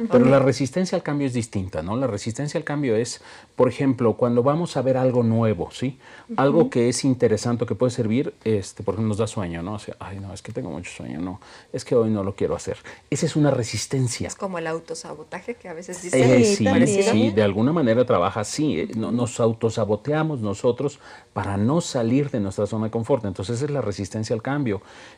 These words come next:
Speaker 1: el que no me gusta, este, por ejemplo,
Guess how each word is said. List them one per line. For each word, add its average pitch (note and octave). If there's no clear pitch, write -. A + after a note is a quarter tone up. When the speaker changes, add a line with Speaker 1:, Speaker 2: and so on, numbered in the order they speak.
Speaker 1:
el A2
que A#2
no B2+
me A#2
gusta, C3
este, G2+
por G#2+
ejemplo, B2